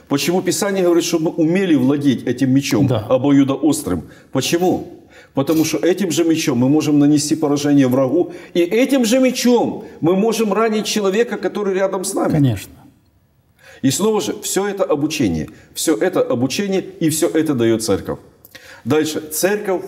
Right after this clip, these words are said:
Speaker 1: поднимает человека. Вот смотрите, поднимает.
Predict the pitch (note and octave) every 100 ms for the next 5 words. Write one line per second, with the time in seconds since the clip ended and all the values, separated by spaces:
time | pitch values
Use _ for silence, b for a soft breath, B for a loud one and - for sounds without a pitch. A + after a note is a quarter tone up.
0 | - - D#3 C#3 D3 C#3+ A#2+ - - F#2+
1 | E2+ D#2+ - - B B B D3 D3+ F#3
2 | E3+ A#2 - D3 C3+ D3 C3+ F2+